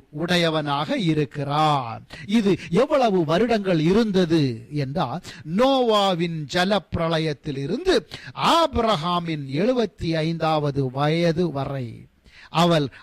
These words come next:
அவர் அழைக்கப்பட்டது வரை, அதாவது சுமார் நானூற்றி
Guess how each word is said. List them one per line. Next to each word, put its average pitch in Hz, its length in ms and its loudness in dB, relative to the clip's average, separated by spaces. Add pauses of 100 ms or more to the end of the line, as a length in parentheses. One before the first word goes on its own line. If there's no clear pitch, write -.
(140)
அவர் 160 260 2
அழைக்கப்பட்டது 165 800 0
வரை, 131 180 -4
அதாவது 147 380 -2 (260)
சுமார் 165 520 2 (240)
நானூற்றி 190 760 2